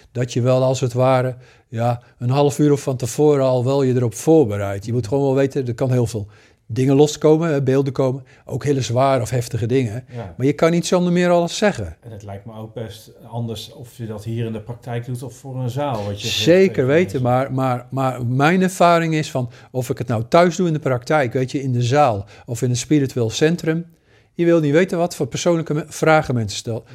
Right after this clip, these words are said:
Speaker 1: stellen en hoe diep gaan die vragen st-, zijn. En of iemand nou achttien is of achtendertig of achtentachtig, maakt ook niet uit. Bijna iedereen stelt gewoon echt meer dan pittige vragen.
Speaker 2: Oké, en dus de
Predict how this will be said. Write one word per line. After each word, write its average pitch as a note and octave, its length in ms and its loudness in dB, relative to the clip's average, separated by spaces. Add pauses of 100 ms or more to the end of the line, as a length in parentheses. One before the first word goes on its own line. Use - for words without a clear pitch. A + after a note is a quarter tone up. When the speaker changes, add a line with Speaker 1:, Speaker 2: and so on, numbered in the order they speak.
Speaker 1:
stellen D#3+ 460 0
en D3+ 60 2
hoe C#3 280 0
diep G#3 260 2
gaan E3 320 -2
die C#3 120 -2
vragen C#3+ 360 0
st-, - 160 -12 (380)
zijn. B2+ 640 2 (480)
En D3 180 -2
of D#3+ 120 -2
iemand E3+ 240 0
nou C3 200 2
achttien F#3 380 0
is C#3+ 120 2
of C#3+ 60 2
achtendertig D3 460 2
of A2 80 -4
achtentachtig, D3 560 -4
maakt C3+ 260 -2
ook D3 140 2
niet C3 100 -2
uit. A2 180 -2 (360)
Bijna D3 220 -2 (100)
iedereen G3 400 0
stelt D#3 300 -2
gewoon B2 180 -6 (160)
echt - 380 -6 (220)
meer A#2+ 240 -4
dan C#3+ 160 -4
pittige D#3+ 360 -4
vragen. D#3 460 -2 (120)
Speaker 2:
Oké, F#2+ 400 -14 (100)
en G#2+ 160 -14
dus G2+ 360 -16
de G#2+ 320 -12